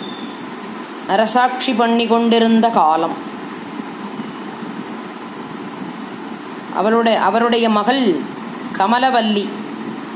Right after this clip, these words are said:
நீலாதேவியின் அவதாரம். நீலாதேவியை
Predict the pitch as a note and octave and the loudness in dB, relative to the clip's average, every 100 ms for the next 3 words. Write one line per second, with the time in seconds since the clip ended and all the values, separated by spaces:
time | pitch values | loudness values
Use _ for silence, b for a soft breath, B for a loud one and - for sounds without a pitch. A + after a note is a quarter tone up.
0 | - - - - - - - - G3 A#3+ | -12 -12 -10 -10 -10 -10 -10 -2 2 4
1 | B3 B3+ C4 B3+ A#3+ A#3 A#3 A#3 B3 C4 | 4 4 4 2 2 2 2 2 2 0
2 | - - - - - - - - - - | -4 -8 -10 -10 -10 -10 -10 -10 -10 -10
3 | - - - - - - - - - E3+ | -10 -12 -12 -12 -12 -10 -10 -10 -4 0
4 | G3 G3+ G#3 F#3+ - - - - - - | 2 4 4 4 0 -4 -10 -10 -10 -10
5 | - - - - - - - - - - | -10 -8 -8 -8 -8 -10 -12 -12 -12 -6
6 | - G3 A#3+ B3+ C4+ C4+ C4 B3 A#3+ A#3 | 2 4 6 4 4 2 2 2 2 2
7 | A3+ A#3+ B3 D#3 | 2 2 2 0